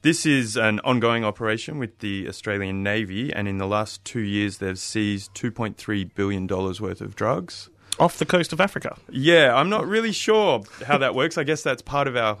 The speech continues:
Speaker 1: global contribution to the, the drug war.
Speaker 2: Right, yeah. <laughs> Uh, on, uh, Tuesday the twenty-eighth of July, uh, there is a seminar being put on by Harm Reduction Victoria, which focuses on novel psychoactive substances, which is the, uh,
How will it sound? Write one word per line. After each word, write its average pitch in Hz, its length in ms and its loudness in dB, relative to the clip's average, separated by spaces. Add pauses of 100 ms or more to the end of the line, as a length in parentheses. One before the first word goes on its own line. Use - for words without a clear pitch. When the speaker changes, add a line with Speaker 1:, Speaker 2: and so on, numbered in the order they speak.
(320)
Speaker 1:
global 113 600 0
contribution 113 840 -4
to 104 200 -6
the, 98 240 -2 (140)
the 101 60 -2
drug 113 300 2
war. 90 380 -4
Speaker 2:
Right, 143 380 2
yeah. 139 200 0
<laughs> 170 60 -2 (1160)
Uh, 151 320 6
on, 196 260 2
uh, 170 240 4
Tuesday 208 420 -2
the 156 80 -6
twenty-eighth 147 560 -2
of 131 140 -4
July, 123 560 2 (260)
uh, 120 220 0
there 123 240 0
is 117 240 -4
a 123 160 -4
seminar 127 480 2
being 120 220 -2
put - 140 -6
on 117 160 2
by 117 180 0
Harm 123 240 0
Reduction 120 420 0
Victoria, 135 520 2
which 139 180 -6
focuses 135 580 -2
on 123 280 -2
novel 147 280 2
psychoactive 123 640 0
substances, 120 720 -4
which 131 200 -2
is 120 220 0
the, 123 360 2
uh, 120 140 6